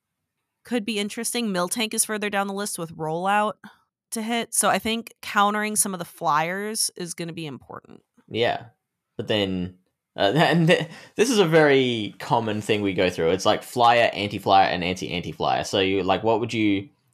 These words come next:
Speaker 2: bring to counter the anti-flyers? So something like a Swampert can beat the, uh, can beat the, the Steelixes of the world.
Speaker 1: You know what else can beat Steelix?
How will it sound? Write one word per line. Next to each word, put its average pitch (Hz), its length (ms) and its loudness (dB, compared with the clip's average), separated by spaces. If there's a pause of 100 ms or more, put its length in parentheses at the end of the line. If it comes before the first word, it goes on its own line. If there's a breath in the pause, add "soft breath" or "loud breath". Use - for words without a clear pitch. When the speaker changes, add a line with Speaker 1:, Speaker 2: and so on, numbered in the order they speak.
Speaker 2:
bring 95 400 -2
to 85 400 -2 (360)
counter 110 360 -2
the 101 160 0
anti-flyers? 90 680 -2
So 95 180 -2
something 98 240 -6
like 101 160 -4
a - 40 -6
Swampert 101 580 -2 (440 soft breath)
can 92 220 -4
beat 92 300 -2
the, 85 480 -4 (420)
uh, 78 440 -2 (180)
can 95 120 -8
beat 85 160 -8
the, 78 280 -6 (600)
the - 60 -14
Steelixes 107 840 -4
of 104 160 -8
the 107 80 -4
world. 104 360 0 (600 soft breath)
Speaker 1:
You 214 120 -4
know 208 100 2
what 190 100 4
else 185 160 2
can 208 140 -4
beat 214 160 -2
Steelix? - 680 -2